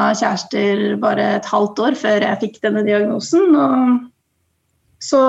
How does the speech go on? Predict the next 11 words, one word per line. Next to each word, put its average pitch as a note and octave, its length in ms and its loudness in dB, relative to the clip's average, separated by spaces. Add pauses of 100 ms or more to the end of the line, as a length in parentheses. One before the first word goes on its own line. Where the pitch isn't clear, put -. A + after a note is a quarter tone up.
(120)
kanskje C4 300 0
jeg B3 80 -2
ikke B3+ 160 -2
heller A3+ 220 0
følte A#3 360 -2
meg G3+ 160 -2
helt G3+ 300 -2
trygg G3 340 -4
nok G#3 240 -4 (160)
på G#3 140 0 (160)
han. F4 240 0